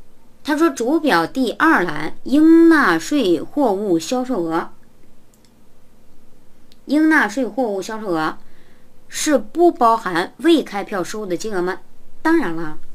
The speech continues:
你主表第二栏那个上面有表头啊，这写着呢，这不是第二栏吗？这写的是开具增值税专用发票，它的收入和税款。第二个是开具普票，往三、四栏里填。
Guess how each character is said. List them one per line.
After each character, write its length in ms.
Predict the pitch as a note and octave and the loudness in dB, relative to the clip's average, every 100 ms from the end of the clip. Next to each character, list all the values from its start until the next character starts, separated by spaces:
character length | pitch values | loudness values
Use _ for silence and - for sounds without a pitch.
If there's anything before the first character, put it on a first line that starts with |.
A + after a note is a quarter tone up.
| - - - | -8 -10 -10
你 140 | - A#3 | -6 -4
主 180 | B3+ | 0
表 220 | D#4 C4+ F#3 | 2 2 0
第 160 | C4+ | -2
二 260 | C#4+ D#4+ A3+ | 2 2 2
栏 260 | D#3+ E3 - | 0 -4 -2
那 160 | D4+ | 0
个 100 | C4 | 0
上 180 | - E4 | 0 0
面 160 | C#4+ C4+ | 0 0
有 160 | F3 | 0
表 240 | E3 G#3 E3+ | -2 -4 -4
头 220 | - D3 | -8 -6
啊， 220 | G3+ F#3+ - - - | -6 -6 -10 -8 -2
这 120 | D#4 | -2
写 280 | - G3 D#3 | -2 -6 -4
着 100 | E3+ | -4
呢， 240 | G#3+ A#3+ - - - - | -4 -6 -12 -16 -18 -8
这 100 | D4 | -4
不 60 | |
是 100 | C4+ | -4
第 120 | C4+ C4+ | 0 0
二 140 | C4 | 2
栏 160 | F#3+ F3+ | 2 0
吗？ 220 | G3+ G3+ - - | -2 -8 -12 -8
这 100 | - | -2
写 240 | A#3 - F3 | 0 2 0
的 60 | |
是 200 | E3 A#3+ | 0 -4
开 320 | - - C#4+ D4 | -8 -4 -2 0
具 200 | C#4+ F#3+ | -2 -4
增 240 | - C#4 | -2 -2
值 120 | C4 | -2
税 200 | A3+ A#3 | -2 -6
专 240 | - B3+ B3 | -4 -4 -2
用 120 | F4 | -4
发 240 | - A#3+ | -4 -6
票， 420 | A#3+ - E4+ - - - - - - | -4 -2 0 -2 -10 -14 -16 -16 -18
它 200 | - C4 | -4 -2
的 300 | B3+ E3 D3+ - - | 0 0 -2 -12 -12
收 300 | - G#3+ G#3 | -6 -6 -4
入 120 | F3 | -6
和 200 | D#3+ D#3+ | -6 -8
税 180 | A3+ F3+ | -6 -6
款。 260 | D3 B2 - - - - - | -6 -10 -14 -18 -20 -20 0
第 80 | D4+ | 4
二 200 | E4 A#3 | 4 2
个 120 | G3+ | -2
是 140 | A3 | -6
开 240 | - C#4 D4 | -6 -4 0
具 120 | D4+ | -2
普 280 | - - D3+ | -2 -8 -8
票， 400 | - G#3+ - - | -2 -2 -2 -6
往 220 | A3+ G#3+ | -2 -2
三、 240 | - A#3+ C4 | -2 -4 -4
四 180 | - | -4
栏 160 | G#3 D#3 | -4 -4
里 140 | D#3+ | -4
填。 320 | - D#3+ D#3 | -4 -4 -6